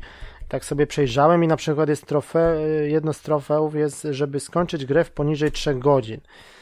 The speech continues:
Także to jest naprawdę, moim zdaniem, to jest też trochę hardkorowa opcja, e, żeby to zrobić, bo no tutaj, e, trzeba się naprawdę by było postarać. No pewnie s-,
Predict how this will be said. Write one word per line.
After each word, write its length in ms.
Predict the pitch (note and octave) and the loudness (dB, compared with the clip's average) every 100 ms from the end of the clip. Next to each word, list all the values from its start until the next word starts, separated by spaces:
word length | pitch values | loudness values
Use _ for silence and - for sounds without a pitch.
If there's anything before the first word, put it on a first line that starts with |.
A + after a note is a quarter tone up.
| - - _ - | -20 -20 _ -8
Także 280 | B2+ B2+ | -4 -4
to 180 | C#3 D#3+ | 2 6
jest 120 | F#3 | 8
naprawdę, 480 | F3 - F#3+ D#3+ C3+ | 6 6 8 8 4
moim 240 | C3 C#3 C3 | 0 0 0
zdaniem, 400 | C3 D3 D3+ C3+ | 2 2 2 0
to 100 | C#3+ | 0
jest 180 | C3 | -2
też 240 | - D3 - | 0 -2 -2
trochę 300 | C#3+ C3 C3 | -6 -4 -2
hardkorowa 720 | D3 C#3+ - D3 D3 C3 B2+ | -2 -4 -4 0 0 0 -2
opcja, 480 | C3 - C#3+ C#3+ D#3 - - - _ _ _ _ _ _ _ | -2 -4 -2 -2 -2 -12 -20 -20 _ _ _ _ _ _ _
e, 260 | D3 C#3+ C#3+ | -14 -12 -10
żeby 260 | C3 C#3 C3+ | -8 -8 -2
to 160 | E3+ | -2
zrobić, 580 | B2+ D3+ D3+ C#3+ D#3 D#3 | 0 2 2 2 0 0
bo 840 | C3+ D3 D3+ D#3+ E3 E3+ F3 F3 F3 | 2 4 6 6 6 6 4 0 -2
no 540 | E3 E3+ F3 F3+ F#3 F3+ | -2 0 0 -2 -4 -6
tutaj, 520 | D#3+ - E3 E3+ F3 | -8 -2 0 0 -2
e, 40 | F3 E3+ F3+ F3+ F3+ - - | -2 -2 -2 -6 -10 -16 -18
trzeba 200 | - D#3+ | -6 -6
się 180 | - D#3+ | -4 -4
naprawdę 460 | D#3 C#3+ F3 F3+ C#3 | -4 0 0 2 -2
by 120 | C3 | -2
było 280 | C3 C3+ B2+ | -2 -2 -2
postarać. 580 | C3 - C#3+ B2+ C3 | -8 -4 -4 0 -2
No 160 | C#3 D3 | -2 -6
pewnie 280 | C#3+ D#3 E3 | -2 -2 -2
s-, 200 | - | -4